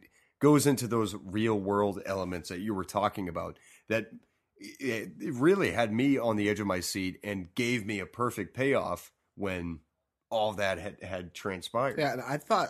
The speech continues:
Speaker 2: I really thought he was gonna kill himself. Like, that's, even though I knew it was a Joker film and essentially the character has to exist as the Joker by the time the film ends,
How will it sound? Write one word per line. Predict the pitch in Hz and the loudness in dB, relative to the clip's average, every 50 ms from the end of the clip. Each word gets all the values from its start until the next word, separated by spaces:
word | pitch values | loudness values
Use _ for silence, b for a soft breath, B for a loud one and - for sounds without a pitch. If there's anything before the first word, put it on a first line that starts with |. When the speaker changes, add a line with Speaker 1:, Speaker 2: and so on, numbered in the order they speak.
| - - | -4 -4
Speaker 2:
I | 135 | -4
really | 165 175 170 165 160 151 139 | -2 -2 -2 -2 -2 -2 -4
thought | 131 147 143 135 131 | -2 -2 -2 -2 -2
he | 139 135 127 | -4 -6 -4
was | 131 135 135 131 120 110 - - | -4 -4 -4 -4 -6 -8 -10 -8
gonna | - 139 123 123 110 101 95 - _ _ - | -8 -6 -6 -4 -6 -6 -8 -12 _ _ -8
kill | - 185 143 | -4 -4 -2
himself. | 139 120 110 113 - - 147 147 147 139 117 117 - - | -2 -4 -6 -6 -6 -2 0 0 0 0 -2 -4 -6 -8
Like, | 127 123 | -8 -6
that's, | - 147 151 147 - - - - b b b b b b b b b _ _ - | -2 -2 -2 -2 -4 -8 -10 -12 b b b b b b b b b _ _ -8
even | 160 180 190 196 208 202 190 170 | -6 -4 -4 -2 -4 -4 -2 0
though | 156 170 170 165 | 0 2 2 4
I | 156 151 | 2 2
knew | 151 147 147 143 | 0 0 0 0
it | 117 | 0
was | 127 127 135 | -2 -4 -6
a | 120 | -6
Joker | 127 - 147 147 139 135 135 131 | -4 -2 -2 -2 -2 -2 -6 -10
film | 131 - - 143 135 131 123 120 120 120 | -8 -4 -4 -2 -2 -2 -2 -4 -6 -8
and | 120 120 120 | -8 -8 -8
essentially | 120 - - 156 143 135 - - 143 151 151 147 135 127 117 110 - - | -8 -4 -4 -4 -4 -4 -6 -8 -6 -4 -4 -4 -4 -4 -6 -8 -8 -8
the | 117 | -8
character | 117 - 147 135 131 135 - 127 | -8 -6 -6 -6 -6 -6 -8 -10
has | 117 - 117 117 120 - - | -10 -8 -10 -10 -10 -10 -12
to | - - 131 120 | -8 -8 -6 -6
exist | 113 - - - 117 127 127 127 - - | -6 -8 -10 -10 -8 -8 -8 -8 -8 -8
as | 127 117 120 123 - | -6 -6 -6 -8 -10
the | - 113 107 | -10 -12 -12
Joker | - - 123 131 131 131 131 117 | -8 -6 -4 -4 -4 -4 -8 -8
by | 107 113 107 | -6 -6 -6
the | 107 113 | -6 -6
time | 113 - 127 113 107 | -6 -8 -8 -8 -8
the | 107 | -10
film | - - - 120 104 98 - - - | -10 -8 -8 -8 -8 -8 -12 -12 -8
ends, | - 160 156 123 110 104 101 107 - - - | -6 -4 -4 -4 -4 -6 -8 -10 -12 -12 -14